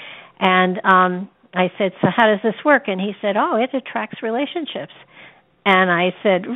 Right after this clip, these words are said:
"Really?" And he said, "Absolutely. You have to be discerning, but it attracts relationships."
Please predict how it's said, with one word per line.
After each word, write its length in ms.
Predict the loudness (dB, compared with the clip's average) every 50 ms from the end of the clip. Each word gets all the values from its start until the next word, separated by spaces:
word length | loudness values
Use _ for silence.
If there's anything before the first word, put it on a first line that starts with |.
| 2
"Really?" 380 | 4 4 4 4 2 -2 -8 -16 _ _ _
And 140 | -6 -6 -4
he 160 | -4 -4 -6 -6 -4
said, 200 | -4 -4 -4 -4 0 0
"Absolutely. 800 | 0 0 0 -2 -4 -2 0 0 0 -2 -4 -6 -10 -10 -12 _ _ _
You 120 | -4 0 0
have 140 | 0 0 0
to 60 | -2 -2
be 100 | -2 -2
discerning, 600 | -2 -4 -2 0 2 2 2 0 -4 -8 -10 -14 -18 _ _ -6
but 120 | -2 -2
it 160 | 0 -2 -2
attracts 540 | -4 -6 -6 -2 0 0 0 0 -2 -6 -14 -20 -20 _ _
relationships." 800 | -4 -2 2 2 2 2 0 -4 -10 -12 -10 -12 -12 -14 -16 -20